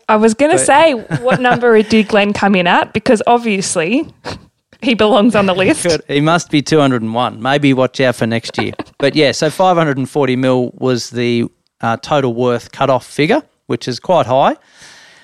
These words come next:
Speaker 2: But the one that I want to talk about more so is the average age of the rich listers. Now, I'm going to throw it to you, Emily. Hazard a guess as to
Speaker 1: Mm.
Speaker 2: what the average age of those top two hundred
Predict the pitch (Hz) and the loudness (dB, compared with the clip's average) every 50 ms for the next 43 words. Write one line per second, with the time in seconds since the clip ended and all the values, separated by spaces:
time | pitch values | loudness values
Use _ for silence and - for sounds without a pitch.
0 | _ _ - 156 160 156 - 165 156 147 165 190 240 285 302 262 214 165 165 156 | _ _ -2 -2 0 0 0 0 2 2 2 0 0 0 0 0 2 2 2 2
1 | 151 147 147 143 139 120 - - - 143 147 156 - - 131 120 107 104 127 147 | 2 2 0 0 0 -2 -4 -4 -2 -2 -2 0 -2 -2 -2 -2 -2 0 -2 -4
2 | - - - 143 147 156 170 175 - - 131 113 110 113 113 123 135 127 - - | -6 -8 -4 0 2 2 2 2 0 0 0 0 0 0 -2 -4 -6 -6 -4 -2
3 | 135 135 147 180 202 240 269 233 - - - - 127 131 135 135 131 127 123 123 | 0 0 0 0 0 0 -2 -4 -4 -8 -6 -2 0 0 2 2 0 -2 -2 -4
4 | 123 113 110 - 113 113 120 120 - - - 131 117 - - 117 110 98 - - | -6 -6 -4 -4 -4 -4 -4 -6 -6 -8 -6 -4 -4 -4 -4 -6 -8 -8 -10 -16
5 | _ _ _ _ _ _ _ _ _ _ _ _ _ _ _ _ _ _ _ _ | _ _ _ _ _ _ _ _ _ _ _ _ _ _ _ _ _ _ _ _
6 | _ _ - 143 139 131 120 110 - _ _ _ _ _ _ _ _ _ _ _ | _ _ -6 -4 -2 -2 -2 -2 -6 _ _ _ _ _ _ _ _ _ _ _
7 | _ - 123 123 123 135 143 160 170 170 - - 165 147 147 135 - - 131 127 | _ -8 -6 -4 -2 -2 0 -2 -2 -4 -4 0 0 2 2 0 -2 -4 -4 -2
8 | 120 110 110 117 131 165 214 247 _ _ _ _ _ - - - 170 180 180 214 | -2 -2 -2 -4 -4 -6 -6 -10 _ _ _ _ _ -12 -4 -2 -2 0 0 -2
9 | 190 180 143 127 127 127 160 180 - - - - 135 120 - - 123 123 139 139 | -4 -4 -4 -2 -2 -2 -2 -2 -6 -10 -6 -6 -6 -6 -6 -6 -4 -2 -2 -2
10 | 139 _ - 127 127 123 127 123 131 127 113 - 117 113 120 117 113 113 113 - | -2 _ -6 -4 -4 -4 -4 -4 -6 -8 -6 -6 -4 -2 -2 -2 -2 -2 -6 -8
11 | - - - 117 117 110 104 - - 110 110 110 107 104 - - - 123 - - | -10 -4 -2 0 0 -2 -2 -6 -8 -6 -6 -6 -8 -12 -14 -8 -8 -10 -10 -8
12 | - 117 113 113 113 110 110 107 - _ | -10 -8 -6 -6 -8 -8 -10 -12 -14 _